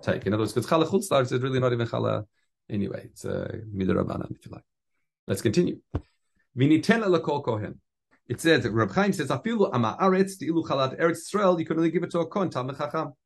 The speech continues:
Okay. Um, v'zu sh-, and because this is midivrei Ham, this challah chutz la'aretz, you can give it to any kohen.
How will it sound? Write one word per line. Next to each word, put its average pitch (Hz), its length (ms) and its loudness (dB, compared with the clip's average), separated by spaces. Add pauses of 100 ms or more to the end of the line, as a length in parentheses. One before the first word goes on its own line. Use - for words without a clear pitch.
(420)
Okay. 110 280 0 (680)
Um, 110 360 4
v'zu 160 320 6
sh-, 185 300 0
and 120 160 4
because 131 320 2
this 160 160 0
is 170 80 -2
midivrei 190 420 2
Ham, 208 260 2
this 170 140 -4
challah 165 220 -4
chutz - 140 -6
la'aretz, 151 200 -2
you 151 40 -6
can 131 60 -6
give 127 120 -2
it 117 60 -4
to 113 100 -4
any 98 160 0
kohen. 80 360 -8